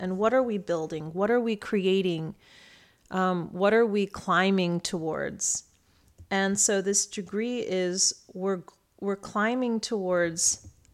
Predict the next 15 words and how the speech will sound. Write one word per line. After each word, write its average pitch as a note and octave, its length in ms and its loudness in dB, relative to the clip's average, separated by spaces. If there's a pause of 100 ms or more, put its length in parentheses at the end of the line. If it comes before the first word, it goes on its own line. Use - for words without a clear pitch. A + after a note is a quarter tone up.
just G3 240 2
a G#3+ 40 2
higher G3+ 680 4
vision, E3+ 640 2 (540)
a F#3 80 0
higher G3 480 4
way F#3 220 2
of F3 220 -2
being. E3+ 500 -4 (540)
Um, F3+ 540 -4 (680)
and A3 180 0
we're A#3 140 0
allowing A3 720 2
our F#3+ 200 4
light F#3 720 0